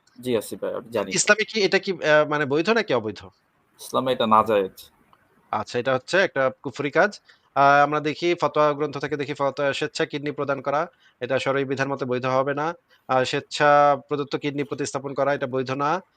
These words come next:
Speaker 2: আহ, মৃত্যু পরবর্তী চক্ষু দান করা, বৈধ না, অনুমতি নাই। আহ, মৃত্যু পরবর্তী কিডনি চক্ষু দান করা বৈধ না, অনুমতি নাই।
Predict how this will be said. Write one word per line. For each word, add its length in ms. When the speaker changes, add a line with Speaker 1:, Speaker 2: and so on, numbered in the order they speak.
Speaker 2:
আহ, 180
মৃত্যু 340
পরবর্তী 380
চক্ষু 260
দান 160
করা, 280
বৈধ 240
না, 220
অনুমতি 340
নাই। 280
আহ, 100
মৃত্যু 240
পরবর্তী 360
কিডনি 240
চক্ষু 240
দান 140
করা 180
বৈধ 260
না, 200
অনুমতি 380
নাই। 280